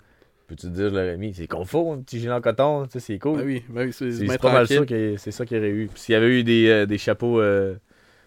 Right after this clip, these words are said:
Speaker 1: des
Speaker 2: Ouais, des
Speaker 1: chapeaux,
Speaker 2: bucket
Speaker 1: euh,
Speaker 2: hats,
Speaker 1: des bucket
Speaker 2: man.
Speaker 1: hats, c'est sûr, c'est sûr que nos ancêtres auraient utilisé ça, protéger du soleil, tout ça.
Speaker 2: Ben oui. Non, mais c'est évident. Mais tu sais, c'est, fait que tu sais, c'est ça, l'image de l'Autochtone en tant que tel, c'est, c'est ça, faut, faut, faut arrêter de penser un peu à ce qu'on va s'imaginer dans les films, puis
Speaker 1: Ouais.
Speaker 2: à ce qu'on, ce qu'on veut voir en, en vrai.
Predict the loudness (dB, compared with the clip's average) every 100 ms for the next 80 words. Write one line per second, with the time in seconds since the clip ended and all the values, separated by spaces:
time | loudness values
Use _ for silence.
0 | _ -4 0 2 2 2 4 4 2 2
1 | 2 2 6 4 4 -4 -2 0 0 -4
2 | -4 -6 -6 -6 -6 -4 -2 -2 -4 -8
3 | -6 -6 -4 -6 -6 -6 -4 -4 -8 -10
4 | -6 -2 -2 -4 -8 _ -10 -8 -8 -10
5 | -16 -16 -6 -4 -4 -6 -12 -12 -6 -6
6 | -6 -12 -20 _ _ _ _ -20 -10 -4
7 | -4 -4 -10 -8 -6 -6 -6 -10 -6 -4
8 | -4 -4 -4 -2 -4 -2 -2 -2 -4 -4
9 | -4 -6 -8 -6 -8 -2 -2 -2 -6 -8
10 | -6 -6 -8 -12 -10 -10 -10 -8 -10 -8
11 | -8 -8 -4 -4 -4 -4 -4 -4 -4 -6
12 | -6 -4 0 -2 -2 0 2 4 4 2
13 | 0 -4 -8 -6 -6 -6 0 2 2 0
14 | -2 -6 -8 -6 -6 -6 -6 -6 -8 -4
15 | -4 -6 -8 -8 -8 -10 -14 -16 -14 -14
16 | -16 -12 -10 -8 -10 -6 -6 -6 -6 -6
17 | -4 -8 -8 -8 -8 -6 -4 -4